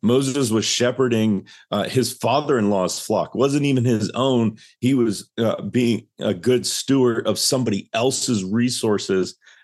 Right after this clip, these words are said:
uh, while, uh, shepherding those. And then he runs into the burning bush.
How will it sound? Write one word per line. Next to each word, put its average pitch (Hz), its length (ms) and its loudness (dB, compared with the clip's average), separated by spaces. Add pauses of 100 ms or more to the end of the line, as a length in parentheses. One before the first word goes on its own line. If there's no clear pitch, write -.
(140)
uh, 98 180 0
while, 117 680 0 (280)
uh, - 520 -4 (500)
shepherding 117 580 0
those. 107 400 2
And 98 220 -4
then 113 160 2
he 110 220 -2
runs 101 320 -2
into 98 440 -2
the 92 140 -6
burning 90 440 -2
bush. 78 440 -4